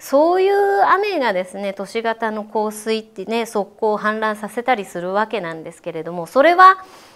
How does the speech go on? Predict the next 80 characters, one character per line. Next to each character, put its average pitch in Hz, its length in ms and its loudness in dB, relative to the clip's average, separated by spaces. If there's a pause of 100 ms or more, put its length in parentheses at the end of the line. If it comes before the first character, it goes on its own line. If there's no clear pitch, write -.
(140)
十 285 400 0
七 370 320 0
キ 349 140 -2
ロ 233 100 6
の 160 140 -6
メ 170 160 -4
ッ 196 40 -6
シ - 280 -6
ュ - 20 -2
の、 262 300 4 (360)
十 294 260 2
七 370 280 0
キ 330 120 -2
ロ 285 120 2
に 214 200 -2
一 240 100 -10 (160)
個 220 120 -6
の、 185 760 -4
う - 40 -4
ん、 - 40 -12
観 240 220 4
測 240 200 -4
点 185 160 -4
で 165 80 -6
も 247 160 0
し 440 140 0
捉 240 160 -2 (180)
え 262 60 6
ら 285 100 6
れ 302 100 4
な 294 140 -2
か 170 100 -4
っ - 80 -14
た 165 120 -10
ら、 170 180 -2 (320)
降 294 140 2
水 320 280 0
量 220 160 2
が 185 140 0
変 262 160 0
な 254 100 0
話 196 220 -4
す - 200 -6
ご 262 140 6
い 440 60 6
降 403 80 2
っ 330 40 0
て - 180 0
る 190 100 -4
の 170 100 -6
に 185 200 -8
も 175 100 -8
か 175 140 -10
か 214 120 -2
わ 214 80 2
ら 185 120 -2
ず、 160 80 -12
数 277 380 -2
ミ 294 120 0
リ 302 140 -4
と 196 100 -4
し - 80 -10
て、 - 140 -14 (540)
と 262 100 0
し 254 100 -6
て 277 140 -2
し 269 80 -8
か 160 160 -8
カ - 180 0
ウ 208 80 -2
ン 208 40 -10
ト 196 100 -8
で 170 120 -6
き 196 120 -14
な 180 100 -8
い 143 40 -12
ん - 20 -18
で - 100 -20
す - 100 -16
ね。 277 100 -8